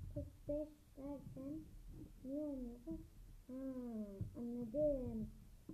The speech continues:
Arkadaşlar ben bunun neden olmadığını anladım ya. Miss Uç Ture. M Y. M Y yazmamız. Arkadaşlar bir dakika.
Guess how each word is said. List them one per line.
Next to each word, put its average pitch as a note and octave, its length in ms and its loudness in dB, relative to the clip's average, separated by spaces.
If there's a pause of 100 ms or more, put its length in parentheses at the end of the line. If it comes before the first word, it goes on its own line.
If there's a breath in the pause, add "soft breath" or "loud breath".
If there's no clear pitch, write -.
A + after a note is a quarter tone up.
(120)
Arkadaşlar C#4 600 2
ben D4+ 140 4
bunun D#4+ 200 8
neden D4 280 6
olmadığını D#4+ 460 4 (120)
anladım C4 800 4
ya. A3 380 2 (1400)
Miss D#4+ 220 10 (240)
Uç E4 240 2 (240)
Ture. C#4+ 480 4 (460)
M C4 140 4
Y. C#4+ 480 4 (1160)
M B3 120 0
Y A#3+ 640 0 (840)
yazmamız. A2+ 640 0 (960)
Arkadaşlar G#3+ 380 -8
bir - 40 -8
dakika. B2+ 460 -8